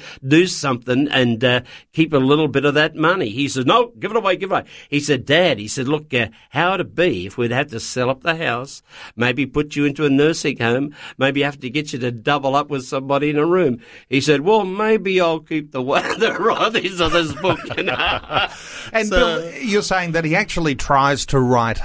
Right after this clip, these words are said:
Speaker 2: a new book every year.
Speaker 1: Every
Speaker 2: And
Speaker 1: year, yeah.
Speaker 2: at ninety-nine,
Speaker 1: Yep.
Speaker 2: uh, he might be losing a little bit of dexterity,
Speaker 1: Yeah,
Speaker 2: not
Speaker 1: yeah,
Speaker 2: able to
Speaker 1: yep.
Speaker 2: get around the
Speaker 1: Yep.
Speaker 2: way that he used to.
Speaker 1: Yeah,
Speaker 2: Uh,
Speaker 1: yeah.
Speaker 2: perhaps, uh, difficulty seeing
Speaker 1: Yeah,
Speaker 2: and
Speaker 1: yeah.
Speaker 2: hearing, and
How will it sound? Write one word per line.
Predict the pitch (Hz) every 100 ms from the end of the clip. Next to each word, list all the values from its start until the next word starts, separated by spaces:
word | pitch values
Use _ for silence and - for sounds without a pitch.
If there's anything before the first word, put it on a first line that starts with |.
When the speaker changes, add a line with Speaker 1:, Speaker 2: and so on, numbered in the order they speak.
| -
Speaker 2:
a | 113
new | 117 123 147 190
book | 165 117 117 - -
every | 143 139 123 131
year. | 127 143 190 151 127
Speaker 1:
Every | 127
Speaker 2:
And | 135 139
Speaker 1:
year, | 127 123 147
yeah. | 131
Speaker 2:
at | 135
ninety-nine, | 135 135 160 170 165 151 127 98 73 113 165 -
Speaker 1:
Yep. | 143 156 -
Speaker 2:
uh, | 120 123 123 123
he | 120 123
might | 143 185
be | 139
losing | 131 143 135 127 117 117
a |
little | 117 127 120
bit | 107
of | 98 95
dexterity, | 110 - - 117 95 95 107
Speaker 1:
Yeah, | 123 127 135
Speaker 2:
not | 131 127
Speaker 1:
yeah, |
Speaker 2:
able | 127 120 110
to |
Speaker 1:
yep. | 127 127
Speaker 2:
get |
around | 117 120 127 120 107
the | 104
Speaker 1:
Yep. | 107
Speaker 2:
way | 123 117
that | 104
he | 104
used | 104 135 156 -
to. | 71 -
Speaker 1:
Yeah, | 120
Speaker 2:
Uh, | 107
Speaker 1:
yeah. | 110
Speaker 2:
perhaps, | 113 127 -
uh, | 117 110
difficulty | 101 123 120 104 87 90
seeing | - 123 120 120 101
Speaker 1:
Yeah, |
Speaker 2:
and | 90
Speaker 1:
yeah. | 90
Speaker 2:
hearing, | 127 117 107
and | 98